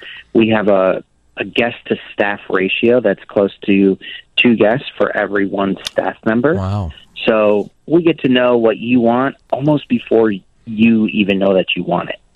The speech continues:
Speaker 2: I love that. I love that. For folks who haven't been on a cruise before, though, or haven't been in a long time, what, what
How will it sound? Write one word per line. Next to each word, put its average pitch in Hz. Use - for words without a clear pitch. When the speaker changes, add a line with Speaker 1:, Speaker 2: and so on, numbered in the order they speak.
Speaker 2:
I 101
love 92
that. 78
I 113
love 113
that. 104
For -
folks -
who 202
haven't 123
been 113
on 120
a 95
cruise 117
before, 110
though, 85
or 92
haven't 120
been 98
in 90
a 82
long 87
time, 101
what, 147
what 165